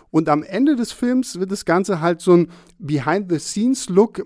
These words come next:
wie halt dieser One-Take-Film gemacht worden ist. Und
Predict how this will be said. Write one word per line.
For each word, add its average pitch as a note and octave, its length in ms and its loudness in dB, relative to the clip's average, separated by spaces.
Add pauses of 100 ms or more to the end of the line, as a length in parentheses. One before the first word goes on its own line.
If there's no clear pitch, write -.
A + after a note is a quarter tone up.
(120)
wie F3+ 380 -4
halt F#3 240 0
dieser D#3+ 260 4
One-Take-Film F#3 680 -2
gemacht D#3 420 -6
worden C3+ 240 0
ist. G#2+ 140 -12 (280)
Und E3 220 -4